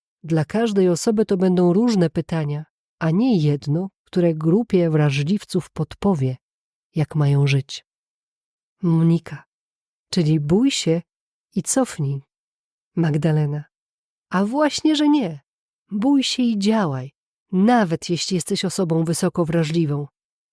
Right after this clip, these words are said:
bo nawet jeśli te nasze kroki do poznania siebie są mikroskopijne,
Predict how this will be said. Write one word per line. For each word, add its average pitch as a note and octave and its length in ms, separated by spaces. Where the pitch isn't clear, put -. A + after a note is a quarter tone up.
bo E3 180
nawet D#3+ 680
jeśli G#3 320
te G3+ 100
nasze G3+ 360
kroki A3+ 480
do E3+ 120
poznania F3 520
siebie G3+ 480
są E3+ 280
mikroskopijne, G3+ 1160